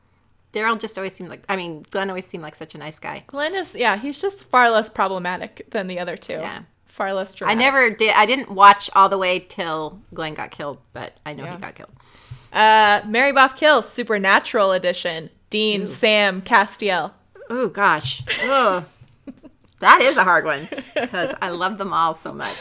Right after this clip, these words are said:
Speaker 2: <laughs> I know you
Speaker 1: I,
Speaker 2: do.
Speaker 1: gosh, this is gonna be mean to me. Um, I think I would marry Castiel, 'cause I love Castiel.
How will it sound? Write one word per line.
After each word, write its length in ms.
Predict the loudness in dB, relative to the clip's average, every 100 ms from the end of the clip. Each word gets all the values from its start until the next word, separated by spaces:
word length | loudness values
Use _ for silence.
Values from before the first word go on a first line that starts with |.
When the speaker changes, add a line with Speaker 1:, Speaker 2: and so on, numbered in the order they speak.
| -14
Speaker 2:
<laughs> 140 | -16
I 80 | -14
know 100 | 2
you 80 | 8
Speaker 1:
I, 240 | 10 10
Speaker 2:
do. 160 | 6 -4
Speaker 1:
gosh, 400 | -10 -10 -12 -12 -8
this 160 | -6
is 120 | -4
gonna 140 | 0 2
be 140 | 2
mean 180 | 0 0
to 80 | -2
me. 300 | -4 -8 -14 _ -20 _ _ 4
Um, 520 | 6 6 2 -4 -8 _ _ _ -16
I 40 |
think 160 | -6 0
I 40 |
would 80 | 0
marry 200 | 4 2
Castiel, 640 | 4 2 2 0 2 2 0
'cause 120 | -6
I 100 | -6
love 180 | -6 -8
Castiel. 540 | -10 -12 -10 -10 -10